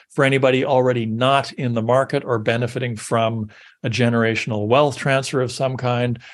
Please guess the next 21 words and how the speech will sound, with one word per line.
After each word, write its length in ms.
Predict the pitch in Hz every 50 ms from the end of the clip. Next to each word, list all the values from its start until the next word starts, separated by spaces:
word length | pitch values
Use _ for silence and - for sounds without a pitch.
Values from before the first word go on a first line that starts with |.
| - -
or 120 | 151 147
just 180 | 143 156 139 -
having 280 | 123 117 110 104 104
a 60 | 101
flat 340 | - - - 107 104 104 104
out 260 | 107 107 104 107 - - _ _ _ _ _ _ _ _ _
next 300 | - 120 117 107 - -
level 320 | 131 113 104 101 104 104 120
income 580 | 139 156 143 - 117 117 117 123 123 120 120
of 140 | - 127 110
some 220 | - - 107 101 104
kind. 380 | - 117 107 101 98 95 92 - - - - - - - _ _ _ -
But 100 | - 131
as 160 | 131 131 123 135
I 60 | 127
say, 240 | 127 - - 127 110
across 460 | 104 101 - - 139 151 170 165 -
Canada 500 | - 175 160 151 151 147 151 165 170 160 - _ _ _ _ -
and 200 | - 107 107 104
multiple 420 | 104 117 147 165 160 170 190 190
markets, 680 | 165 165 165 160 143 - 127 110 110 107 - - -